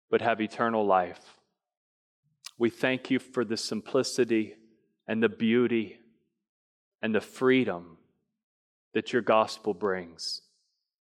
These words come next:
that it is powerful to save any who will believe.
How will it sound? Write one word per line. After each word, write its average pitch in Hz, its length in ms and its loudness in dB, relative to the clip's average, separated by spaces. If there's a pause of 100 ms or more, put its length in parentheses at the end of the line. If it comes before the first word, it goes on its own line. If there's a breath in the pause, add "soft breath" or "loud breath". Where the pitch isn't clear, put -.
that 113 100 6
it 113 140 2
is 127 180 6
powerful 127 840 -2 (840)
to 120 140 -6
save 107 560 0
any 135 300 0
who 117 160 -4
will 110 120 0
believe. 90 460 -2